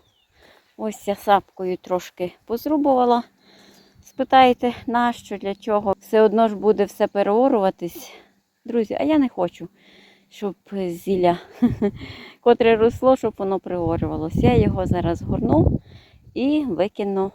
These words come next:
на гній. Ще в нас морква є збирати, котра сіяна після того, як я вибрала чесник. Де тут? Я виривала, показувала братові.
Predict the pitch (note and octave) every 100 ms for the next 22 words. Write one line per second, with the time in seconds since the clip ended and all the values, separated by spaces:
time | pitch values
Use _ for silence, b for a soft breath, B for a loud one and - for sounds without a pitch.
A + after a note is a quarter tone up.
0 | - D#3+ F3 G3 F#3 E3+ E3 D#3+ - _
1 | _ _ _ b b b b b b b
2 | _ _ _ _ - _ _ _ - G3+
3 | F#3+ - - A#3+ A3 G3+ - - - A#3+
4 | D4+ - C#4 C4 C4 B3+ A#3+ B _ _
5 | b b b b b b - - G#3 G3
6 | B3 A#3+ A#3 - A3+ B B B B _
7 | b b b b b B3 A#3+ A3+ - A#3
8 | A3 G#3 G#3+ - - - G#3+ - G#3 G3+
9 | - G3+ G3 F#3+ G3 G3 - G3+ - G3
10 | G3 _ b b b b b b b C#3
11 | - _ _ - - G#3+ A#3+ A3+ F3+ B2
12 | - - - F3 G#3 G3+ F3 - F3+ E3+
13 | G3 G#3+